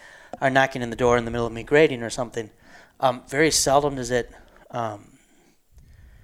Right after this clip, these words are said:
become so. And so I would say, yeah, I would agree.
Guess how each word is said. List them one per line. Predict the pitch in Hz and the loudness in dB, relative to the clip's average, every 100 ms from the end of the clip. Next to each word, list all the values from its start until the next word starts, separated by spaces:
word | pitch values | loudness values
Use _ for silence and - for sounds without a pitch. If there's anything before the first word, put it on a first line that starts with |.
| _ _ _ _ _ | _ _ _ _ _
become | 135 - 127 135 | -10 -6 -6 -4
so. | - 175 175 196 196 | 0 2 2 0 -8
And | 135 127 | -10 -4
so | 127 | 0
I | 139 | 2
would | 147 160 | 0 -2
say, | 127 113 | -2 -4
yeah, | 120 117 107 | -2 -4 -4
I | 101 117 | -6 -8
would | 117 | -8
agree. | 113 123 117 107 | -10 -8 -8 -12